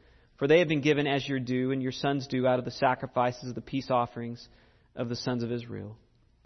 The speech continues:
The thigh offered by lifting up and the breast offered by waving, they shall bring along with the offerings by fire of the portions of,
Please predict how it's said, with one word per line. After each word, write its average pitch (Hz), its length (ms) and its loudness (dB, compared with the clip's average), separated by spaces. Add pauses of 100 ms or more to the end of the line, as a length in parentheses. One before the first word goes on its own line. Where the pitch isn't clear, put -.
(360)
The - 80 0
thigh 147 240 8
offered 147 400 4
by 139 140 8
lifting 147 360 2
up 139 180 4
and 143 100 -2
the 135 60 -2
breast 139 340 4
offered 135 380 2
by 127 160 6
waving, 127 580 2 (420)
they 139 100 4
shall 143 220 4
bring 151 260 2
along 147 360 4
with 147 120 0
the - 100 0
offerings 143 440 2
by 139 200 6
fire 131 380 2
of 131 100 -2
the 131 60 -4
portions 139 480 0
of, 131 180 -12